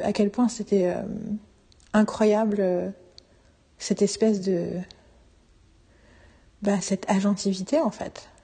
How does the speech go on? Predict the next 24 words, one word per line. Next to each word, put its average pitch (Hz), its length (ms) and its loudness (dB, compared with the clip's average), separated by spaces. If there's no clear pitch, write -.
Le 190 80 0
fait 208 240 -2
qu'elle 175 200 0
auto-, 175 300 -4
qu'elle 180 160 0
s'autorise 214 720 2
à 202 80 2
dix-huit - 480 0
ans 262 240 0
à 208 100 2
dire 202 300 0
qu'elle 185 160 -2
est 180 40 0
amoureuse 190 320 0
de 185 80 4
quelqu'un, 214 480 0
même 196 280 2
quand 196 240 -2
il 196 60 0
veut 175 100 2
pas 185 120 -6
d'elle. 240 240 0
C'est - 280 -2
impressionnant. 269 580 0